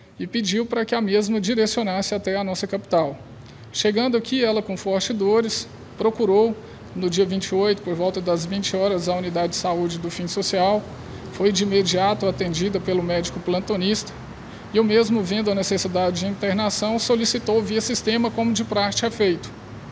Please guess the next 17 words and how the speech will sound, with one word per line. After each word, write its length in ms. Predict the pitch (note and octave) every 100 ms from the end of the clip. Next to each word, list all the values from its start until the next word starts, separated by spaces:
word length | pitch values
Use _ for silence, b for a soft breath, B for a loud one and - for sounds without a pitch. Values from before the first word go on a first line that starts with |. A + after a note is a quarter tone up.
| B B B
A 140 | G#3
vaga 340 | F#3 F#3+ G#3 G3+
então 300 | A3+ G#3 G#3+
saiu 480 | - C4 G#3+ C4+ C#4 - B B B -
e 140 | A#3+
a 60 | B3
atendente 520 | C4+ C4 A3 B3+ -
percebeu 760 | - C#4+ - D4+ A3 B3 A#3+ F3 D#3+ -
que 160 | - G#3+
a 120 | A3
mãe 260 | G3 A3 A3
da 100 | G3
senhora 300 | - F#3+ F#3+
Francisca, 600 | A#3 A3 - A#3+ A#3 A#3+
a 20 |
senhora 320 | - G3 G3+
Antônia, 400 | A3+ G3+ A3 A#3